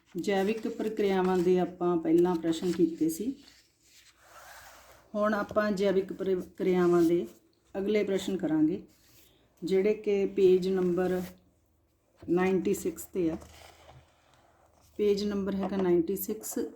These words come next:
ਇਹਦੇ 'ਤੇ ਆਪਾਂ ਪ੍ਰਸ਼ਨ ਹੈ ਉਹ ਕਰਾਂਗੇ ਹੁਣ। ਤਾਂ ਇਹ ਪ੍ਰਸ਼ਨ ਕਰਨ ਦੇ ਲਈ ਅਸੀਂ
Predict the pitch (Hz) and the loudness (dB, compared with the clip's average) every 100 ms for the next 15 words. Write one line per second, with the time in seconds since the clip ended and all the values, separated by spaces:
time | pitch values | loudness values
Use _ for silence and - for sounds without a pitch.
0 | - 190 185 214 214 196 175 - 175 180 | -4 -2 0 -2 0 -2 -2 -4 -4 -4
1 | 175 - 196 170 220 _ _ _ _ - | -6 -6 -2 -2 -2 _ _ _ _ -8
2 | - 180 180 156 151 165 180 - _ _ | -6 -4 0 2 2 2 0 -4 _ _
3 | _ _ _ _ _ _ _ _ _ - | _ _ _ _ _ _ _ _ _ -12
4 | - 196 214 214 - 220 202 180 180 175 | -4 -2 -2 -6 -6 -4 -2 2 2 4
5 | 175 170 170 - 175 | 4 4 2 0 -2